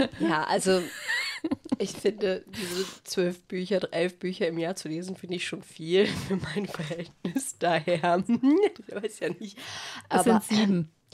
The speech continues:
Speaker 1: hey!
Speaker 2: <laughs> Ich hab gerade mal gezählt.
Speaker 1: Nein, nein, nein, nur die wir, äh, hochgeladen haben, nicht die wir gelesen haben. Also es sind schon mehr Bücher, die wir gelesen haben.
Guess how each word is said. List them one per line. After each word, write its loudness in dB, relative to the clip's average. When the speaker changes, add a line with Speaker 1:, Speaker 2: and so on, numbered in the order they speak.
Speaker 1:
hey! 8
Speaker 2:
<laughs> 4
Ich 4
hab 4
gerade 2
mal 4
gezählt. 2
Speaker 1:
Nein, 6
nein, 6
nein, -2
nur 2
die -8
wir, 2
äh, -2
hochgeladen -10
haben, -10
nicht -8
die -2
wir -6
gelesen -6
haben. -12
Also -10
es -14
sind -6
schon 0
mehr 6
Bücher, 0
die -4
wir -6
gelesen -8
haben. -4